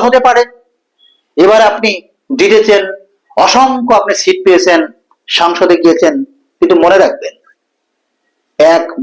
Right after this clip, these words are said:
মাঘে শীত কখনো যায় না। সুতরাং ইসলামকে ব্যবহার করে, মানুষের সাথে ধোঁকাবাজি করে, রাজনৈতিক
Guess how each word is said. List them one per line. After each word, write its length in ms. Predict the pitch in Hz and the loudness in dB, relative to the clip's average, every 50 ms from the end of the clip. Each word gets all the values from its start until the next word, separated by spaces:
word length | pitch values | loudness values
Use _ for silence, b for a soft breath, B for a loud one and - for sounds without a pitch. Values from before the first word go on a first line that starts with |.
| 262 277 | 0 0
মাঘে 340 | 294 156 - 330 392 381 - - - - - _ _ _ _ _ _ | 0 0 0 0 2 2 2 0 -2 -6 -14 _ _ _ _ _ _
শীত 300 | - - - - 196 196 196 - | -10 -8 -2 -2 -2 -2 -2 -2
কখনো 280 | 165 131 - 131 - - - | -2 -2 -2 -2 -4 -4 -6
যায় 160 | - - 147 - 78 | -8 -8 -8 -10 -12
না। 60 | - - _ _ _ _ _ _ _ _ _ _ _ _ _ _ _ _ _ _ _ _ _ _ _ _ _ _ _ | -16 -18 _ _ _ _ _ _ _ _ _ _ _ _ _ _ _ _ _ _ _ _ _ _ _ _ _ _ _
সুতরাং 440 | - - - 151 151 - 170 170 147 123 113 - _ _ _ _ _ _ _ _ _ _ _ _ _ _ _ _ _ _ _ _ _ _ _ _ _ _ _ _ _ _ - | -6 -2 -2 0 0 2 2 2 0 0 -4 -6 _ _ _ _ _ _ _ _ _ _ _ _ _ _ _ _ _ _ _ _ _ _ _ _ _ _ _ _ _ _ -2
ইসলামকে 500 | - 147 - - 202 208 208 208 208 208 196 | 0 0 0 2 2 2 2 0 0 0 2
ব্যবহার 400 | - 180 165 165 185 202 208 208 - | 2 2 2 2 0 2 2 0 2
করে, 240 | - 185 165 139 117 104 - _ _ _ _ _ _ _ _ _ _ _ _ _ _ _ _ _ _ _ - | 0 0 2 2 0 -2 -6 _ _ _ _ _ _ _ _ _ _ _ _ _ _ _ _ _ _ _ -6
মানুষের 440 | 120 139 165 180 214 220 226 226 220 - | -2 0 0 2 2 2 0 -2 -2 -2
সাথে 180 | - 202 202 180 185 | -2 0 0 -2 -2
ধোঁকাবাজি 440 | - - 214 196 190 180 165 165 165 165 | -2 -2 0 2 2 2 2 0 0 0
করে, 160 | 160 151 143 120 104 - - _ _ _ _ _ _ _ _ _ - | 2 2 2 2 0 -2 -8 _ _ _ _ _ _ _ _ _ -4
রাজনৈতিক 440 | - 165 180 190 196 196 202 196 | 0 0 0 0 0 0 0 0